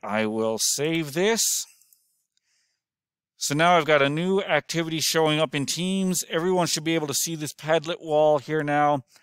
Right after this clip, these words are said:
I have it set up so that anybody with the link can add to the wall.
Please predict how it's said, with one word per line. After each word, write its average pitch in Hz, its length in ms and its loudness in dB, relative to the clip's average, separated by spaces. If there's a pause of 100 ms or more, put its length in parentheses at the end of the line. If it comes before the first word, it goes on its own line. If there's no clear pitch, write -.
(340)
I 156 120 4
have 170 200 4
it 180 120 -2
set 165 200 2
up 165 120 2
so 156 160 -2
that 143 180 2
anybody 143 400 -2
with 135 140 -8
the - 80 -16
link 131 460 -8
can 127 380 -4 (120)
add 135 320 2
to 135 80 -6
the 135 100 -2
wall. 147 380 2